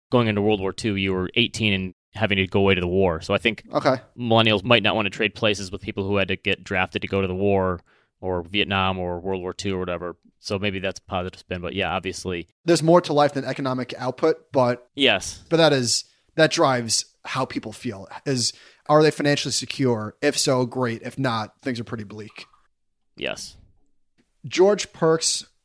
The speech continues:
Speaker 2: wrote a really thoughtful piece for Business Insider on the potential pros and cons for working from home. And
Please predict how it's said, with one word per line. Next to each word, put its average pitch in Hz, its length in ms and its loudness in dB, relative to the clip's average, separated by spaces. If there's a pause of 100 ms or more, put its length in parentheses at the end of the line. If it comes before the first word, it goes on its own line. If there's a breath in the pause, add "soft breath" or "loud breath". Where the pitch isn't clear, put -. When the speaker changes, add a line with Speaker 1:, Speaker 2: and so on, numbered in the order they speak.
(240)
Speaker 2:
wrote 147 260 2
a 143 80 2
really 151 240 0
thoughtful 139 460 0
piece - 560 -4 (340)
for 127 140 -6
Business 127 400 -4
Insider 127 640 -4 (120)
on 110 460 -8 (600)
the 123 80 -6
potential 147 360 -4
pros 123 440 -2
and 117 120 -6
cons 117 380 -8
for 120 100 -8
working 120 300 -8
from 117 100 -10
home. 123 360 -4 (560)
And 131 260 -2